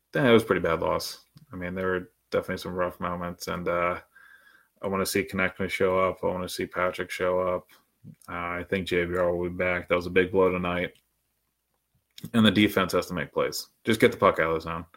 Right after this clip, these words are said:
Some of the best de-, some of the best teams in the league don't have shutdown defenses,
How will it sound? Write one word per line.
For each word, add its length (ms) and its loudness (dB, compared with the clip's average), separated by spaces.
Some 160 6
of 80 10
the 60 10
best 280 8
de-, 200 4
some 160 4
of 40 4
the 60 6
best 260 6
teams 240 2
in 60 -2
the 80 -2
league 260 2
don't 240 -2
have 300 -4
shutdown 420 0
defenses, 640 -4